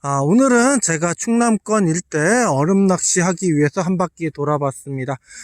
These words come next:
지금 현재 충남권, 어, 당진, 서산, 태안권 얼음 굉장히 약합니다. 얼음 낚시 가시는 분들 얼음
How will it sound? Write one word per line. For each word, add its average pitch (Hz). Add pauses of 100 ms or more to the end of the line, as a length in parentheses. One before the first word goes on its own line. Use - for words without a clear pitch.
(180)
지금 226
현재 254
충남권, 226 (440)
어, 139
당진, 208
서산, 208 (140)
태안권 214
얼음 165 (200)
굉장히 240
약합니다. 175 (460)
얼음 254
낚시 247
가시는 190
분들 180 (300)
얼음 190